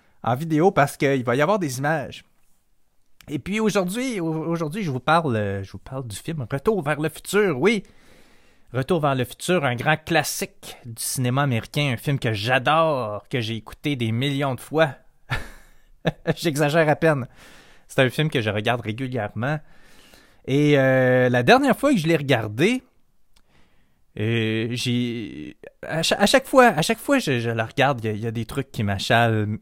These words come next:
mais, euh, mais la dernière fois que je l'ai regardé, je me suis dit, Ah, je pense que je vais faire un épisode spécial là-dessus parce que,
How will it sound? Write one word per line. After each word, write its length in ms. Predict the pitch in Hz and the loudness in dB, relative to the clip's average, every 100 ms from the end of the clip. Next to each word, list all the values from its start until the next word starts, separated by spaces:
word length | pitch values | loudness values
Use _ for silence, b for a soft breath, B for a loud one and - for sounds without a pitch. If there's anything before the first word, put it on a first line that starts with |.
| - | -10
mais, 420 | 117 110 113 117 110 | -6 -2 0 0 0
euh, 360 | 107 104 104 101 107 - _ _ _ - b b b b b b b | 0 0 0 -2 -6 -12 _ _ _ -20 b b b b b b b
mais 260 | 113 120 131 | -4 -2 0
la 120 | 139 | 2
dernière 200 | 165 190 | 4 4
fois 80 | 294 | 2
que 80 | |
je 60 | - | 2
l'ai 40 | |
regardé, 440 | 170 160 131 131 226 | 2 2 2 2 2
je 100 | 156 | 0
me 60 | |
suis 180 | 139 - | -2 -2
dit, 420 | 123 127 175 127 - | -4 -2 -4 -6 -10
Ah, 380 | 139 160 139 120 - | -4 -2 -2 -4 -6
je 80 | |
pense 240 | - 196 214 | 0 0 0
que 80 | 127 | 0
je 80 | |
vais 60 | 110 | -2
faire 180 | - 147 | 0 0
un 140 | 131 | 2
épisode 420 | 110 104 120 120 143 | -2 -2 -2 -2 -2
spécial 600 | - 117 - 131 139 131 | -4 -6 -4 0 2 2
là-dessus 420 | 104 - - 165 | 0 -2 -6 -4
parce 300 | - 113 - | -4 -4 -4
que, 760 | - 113 110 110 110 110 107 | 0 2 4 2 2 0 -2